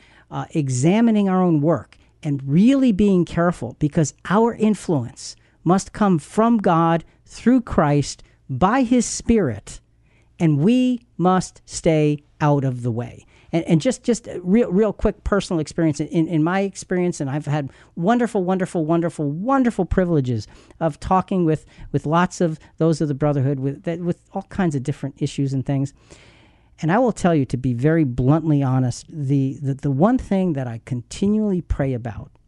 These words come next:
because it's a challenge, is I continually pray, "Lord,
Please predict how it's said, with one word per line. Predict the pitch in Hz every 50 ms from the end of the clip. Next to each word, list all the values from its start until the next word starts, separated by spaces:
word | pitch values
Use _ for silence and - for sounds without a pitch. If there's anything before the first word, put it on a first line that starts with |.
| _ _ _ _ _ _ _ _ _
because | 143 139 - 147 143 127
it's | 160 151 -
a | 190
challenge, | - - - - 175 135 135 127 - 151 151 - - - _ _ _ _ _ _ _ _ _ _ _
is | - 131 127
I | 139 139
continually | 135 - - 131 - - 185 190 202 208 190 180 170
pray, | - - 151 143
"Lord, | 139 139 143 143 143 139 131 139